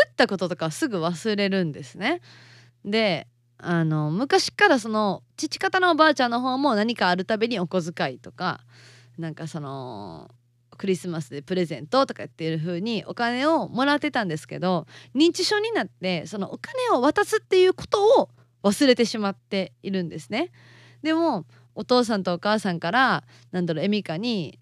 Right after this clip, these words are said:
なんだろうな、その、お小遣いとか渡さなくていいんですかとかっていう風に、その、なんだろう、煽るのもお父さんお母さん的には違うということで、えー、三重県の津市から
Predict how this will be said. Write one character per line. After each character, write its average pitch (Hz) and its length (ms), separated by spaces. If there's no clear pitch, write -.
な 156 140
ん 151 40
だ 110 100
ろ 85 80
う - 20
な、 117 180
そ - 140
の、 123 240
お 190 80
小 202 240
遣 185 140
い - 20
と 151 100
か 143 80
渡 185 180
さ 262 120
な 294 100
く - 60
て 262 100
い 294 80
い 330 40
ん - 20
で 359 100
す - 80
か 311 160
と 311 140
か 277 80
っ 277 40
て 277 200
い 294 60
う 302 40
風 302 220
に、 285 340
そ - 180
の、 156 400
な 165 120
ん 156 40
だ 139 60
ろ 95 100
う、 - 80
煽 359 280
る 453 100
の 415 100
も 175 360
お 190 80
父 214 140
さ 208 100
ん 196 40
お 202 60
母 208 140
さ 208 100
ん 196 40
的 220 200
に 208 60
は 156 80
違 220 380
う - 40
と 131 160
い 233 140
う 240 80
こ 277 120
と 269 160
で、 330 400
え 170 640
ー、 180 40
三 247 140
重 285 120
県 214 400
の 330 380
津 302 160
市 - 140
か 143 200
ら 180 260